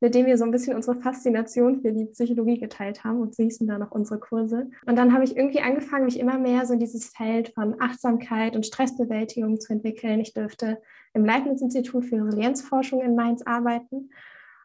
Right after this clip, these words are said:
ähm, an verschiedenen Projekten auch zu, ähm, Resilienz im Arbeitskontext. Und dann habe ich, ähm, so vor zwei Jahren Weiterbildung im Bereich Entspannungstechniken und Stressbewältigung gemacht. Und seitdem biete ich Kurse in dem Bereich an, also sowas, alles, was Entspannung angeht, Stressbewältigung, Resilienz, Achtsamkeit.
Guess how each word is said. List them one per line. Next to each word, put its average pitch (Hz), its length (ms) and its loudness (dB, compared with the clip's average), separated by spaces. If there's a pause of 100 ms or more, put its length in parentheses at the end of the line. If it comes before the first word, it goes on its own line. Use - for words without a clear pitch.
ähm, 220 360 4
an 220 100 0
verschiedenen 247 360 4
Projekten 254 440 2
auch 214 180 -4
zu, 214 340 -2
ähm, 214 200 0
Resilienz 220 640 0
im 220 120 0
Arbeitskontext. 277 960 -4 (200)
Und 233 120 2
dann 226 160 2
habe 226 140 0
ich, 226 240 -4
ähm, 214 240 2
so 214 100 -2
vor 220 160 -6
zwei 220 200 -4
Jahren 247 540 0 (120)
Weiterbildung 247 720 4
im 226 100 0
Bereich 220 360 -4
Entspannungstechniken 247 1000 0
und 214 140 -8
Stressbewältigung 226 720 -4
gemacht. 240 380 -2
Und 226 80 -2
seitdem 226 540 0 (420)
biete 262 180 6
ich 262 240 2
Kurse 240 260 8
in 226 80 6
dem 214 120 4
Bereich 208 400 0
an, 220 180 2
also 214 140 0
sowas, 202 360 -6
alles, 220 220 -2
was 214 180 -4
Entspannung 214 540 2
angeht, 214 440 0
Stressbewältigung, 208 1000 -2
Resilienz, 214 520 0
Achtsamkeit. 214 720 -6